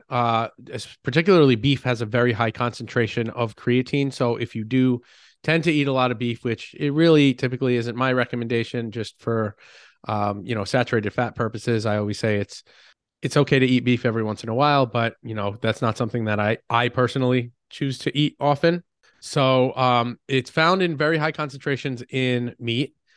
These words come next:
And essentially, when we look at research on creatine, I mean, I guess, Nicole, I'll, I guess I'll break down how creatine works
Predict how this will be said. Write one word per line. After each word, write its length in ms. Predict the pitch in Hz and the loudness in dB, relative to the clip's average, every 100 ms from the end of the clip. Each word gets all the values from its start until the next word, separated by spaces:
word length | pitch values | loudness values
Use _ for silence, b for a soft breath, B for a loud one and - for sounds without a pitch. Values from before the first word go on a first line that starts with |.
| _ _ _ - | _ _ _ -4
And 680 | 139 139 139 139 139 139 135 - | 0 4 4 4 2 0 -2 -8
essentially, 720 | 127 185 185 202 180 160 - - | -2 0 2 4 4 2 -2 -18
when 460 | 170 165 160 156 156 | -14 -8 -2 0 2
we 100 | 151 | 2
look 240 | 175 190 - | 0 -2 -4
at 260 | 160 - | -4 -4
research 560 | 135 170 - 160 143 - | -6 -6 -4 -4 -6 -8
on 400 | 131 131 127 123 127 | -4 -2 -2 -4 -8
creatine, 680 | - 180 156 - 117 110 113 _ - | -6 -2 -2 -4 -8 -8 -12 _ -6
I 60 | 143 | 0
mean, 140 | 175 | 2
I 60 | 180 | 4
guess, 320 | 208 208 - _ b b b b b _ _ | 2 2 -6 _ b b b b b _ _
Nicole, 260 | 165 175 165 | -2 4 4
I'll, 180 | 156 156 - | 4 2 -2
I 80 | 156 | -2
guess 160 | 185 | 0
I'll 80 | 185 | 0
break 240 | 143 147 | 0 0
down 340 | 147 139 135 135 | 0 -2 -2 -6
how 240 | - 131 | -8 -6
creatine 600 | 127 147 135 - 139 120 | -4 -4 -4 -4 -6 -6
works 640 | 110 117 123 - - - | -2 0 0 -2 -16 -16